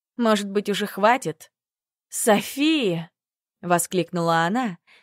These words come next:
и ее лицо вспыхнуло гневом.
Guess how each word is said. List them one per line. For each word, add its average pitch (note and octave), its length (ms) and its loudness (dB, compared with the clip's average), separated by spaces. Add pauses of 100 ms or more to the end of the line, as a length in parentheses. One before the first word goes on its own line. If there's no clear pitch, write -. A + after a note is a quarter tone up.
и C4 100 -4
ее C#4+ 240 2
лицо D4+ 400 0
вспыхнуло C#4 680 -4
гневом. G#3+ 640 -4